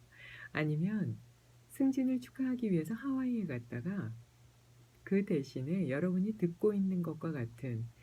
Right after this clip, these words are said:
이러한 내용을 담은 책을 볼 수도 있지요. 혹은 나이를 먹고 있다는 사실을 자각하고 인생을 최대한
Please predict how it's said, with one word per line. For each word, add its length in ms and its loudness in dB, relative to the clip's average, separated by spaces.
이러한 400 4
내용을 460 2
담은 360 -2
책을 340 -2
볼 160 -2
수도 260 -4
있지요. 720 -4
혹은 600 2
나이를 380 4
먹고 320 2
있다는 440 0
사실을 460 0
자각하고 920 -4
인생을 560 4
최대한 840 -2